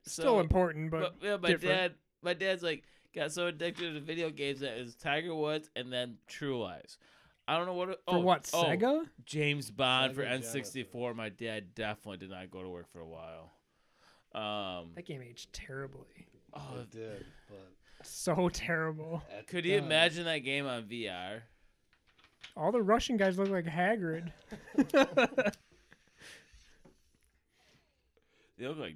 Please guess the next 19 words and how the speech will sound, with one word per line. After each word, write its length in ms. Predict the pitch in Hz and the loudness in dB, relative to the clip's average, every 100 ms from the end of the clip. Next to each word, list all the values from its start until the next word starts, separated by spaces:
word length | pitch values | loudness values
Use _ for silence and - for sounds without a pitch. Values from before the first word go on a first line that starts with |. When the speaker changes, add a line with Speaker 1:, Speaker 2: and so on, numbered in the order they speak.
| 78 | -12
Speaker 2:
Nazis. 680 | 76 107 - - - - - _ - 302 - _ _ _ _ _ _ _ _ - 160 | -10 -8 -10 -18 -20 -20 -20 _ -20 -20 -20 _ _ _ _ _ _ _ _ -14 -6
Speaker 1:
Well, 120 | 143 | -4
I 40 | |
think 120 | 151 | -4
there's, 240 | 147 120 - - | -6 -12 -16 -14
some 180 | 156 | -12
of 60 | 156 | -10
them 120 | 131 | -10
are 60 | 127 | -10
supposed 340 | - 135 131 | -12 -12 -14
to 40 | 131 | -12
be, 260 | 131 139 131 | -10 -10 -12
actually, 340 | 131 - 139 139 | -16 -16 -14 -14
but 540 | 139 147 _ _ - - - - - 85 | -14 -18 _ _ -10 -10 -12 -14 -12 -12
Speaker 2:
Okay, 380 | 117 - 95 92 - | -10 -12 -18 -20 -20
that's 240 | - 95 - | -16 -16 -16
good. 280 | - 85 104 - _ - 190 180 - - - - - - _ - - - - - - _ _ _ | -16 -14 -14 -18 _ -14 -12 -18 -20 -20 -20 -20 -20 -20 _ -18 -18 -18 -20 -20 -20 _ _ _
Speaker 3:
But 140 | 120 110 | -10 -8
yeah, 260 | 104 92 | -8 -10